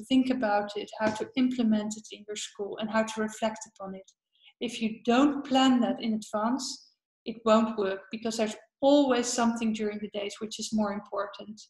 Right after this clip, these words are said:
and which will make the people skip the innovation. And the diamond rule, you have to do it together with your team.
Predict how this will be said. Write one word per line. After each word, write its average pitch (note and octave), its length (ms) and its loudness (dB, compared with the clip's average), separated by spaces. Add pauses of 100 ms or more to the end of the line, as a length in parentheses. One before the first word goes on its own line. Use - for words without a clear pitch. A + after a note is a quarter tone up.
and G#3+ 160 -4
which G#3+ 260 -4
will - 280 -6 (100)
make G#3+ 300 -4 (380)
the - 60 -16
people A3 300 -6
skip G#3+ 300 -8 (140)
the - 200 -10
innovation. G#3 800 -8 (1800)
And B3+ 200 8
the A3 60 6
diamond G#3 480 0
rule, - 380 -10 (600)
you A3+ 320 -4
have A3 320 0
to A#3 60 -6
do A3 160 -2
it G#3+ 80 -4
together G#3 380 -6
with G#3 220 -10
your G#3+ 100 -8
team. G#3 480 -10